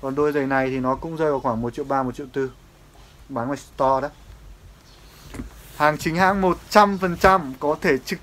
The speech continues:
tiếp các bạn check code theo các video hướng dẫn trực tiếp trên kênh YouTube Sport Hùng Badminton của Hùng. Và sản phẩm chất lượng một trăm phần trăm, tuy nhiên Hùng nói thẳng Hùng không bảo hành. Còn vì sao thì thực ra thì Hùng cũng không thích kiểu lằng nhằng bảo bảo hành, bảo hành thì bảo hành cả cái gì. Nói thật Hùng hỏi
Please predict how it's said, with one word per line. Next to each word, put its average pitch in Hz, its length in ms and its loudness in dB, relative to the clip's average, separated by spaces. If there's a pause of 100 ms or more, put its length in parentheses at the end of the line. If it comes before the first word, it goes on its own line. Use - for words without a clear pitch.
tiếp 240 220 4
các 220 60 -4
bạn 170 160 2
check 220 220 -2
code 226 280 4
theo 185 220 6
các 196 220 0
video 190 340 4
hướng 165 200 -4
dẫn 202 200 2
trực 196 180 -6
tiếp 208 160 2
trên 190 160 -2
kênh 185 260 0
YouTube 185 280 0
Sport 208 340 6
Hùng 180 140 0
Badminton 180 440 2
của 131 100 -2
Hùng. 147 180 4 (1400)
Và 151 280 8
sản 147 200 -2
phẩm 143 180 2
chất 208 140 2
lượng 214 180 6
một 156 60 -6
trăm 165 160 2
phần 160 100 -4
trăm, 170 160 6 (140)
tuy 202 180 4
nhiên 196 160 4
Hùng 156 100 -2
nói 147 140 2
thẳng 147 220 4
Hùng 139 140 -4
không 160 140 -10
bảo 131 120 2
hành. 120 160 -4 (960)
Còn 151 140 -4
vì 151 140 -6
sao 160 320 4
thì 147 60 -4
thực 147 160 -14
ra 165 140 4
thì 151 100 -8
Hùng 143 180 -4
cũng 175 120 -10
không 180 200 -6
thích 220 200 -4
kiểu 131 120 -4
lằng 127 240 -4
nhằng 135 240 -4
bảo 117 120 -2
bảo 117 160 -4
hành, 127 240 -4
bảo 117 120 -4
hành 123 160 -6
thì 123 80 -10
bảo 117 120 -4
hành 113 160 -10 (100)
cả 120 140 -12
cái 123 180 -4
gì. 156 200 -4 (720)
Nói 180 100 -8
thật 190 100 4
Hùng 156 260 -4
hỏi 131 240 0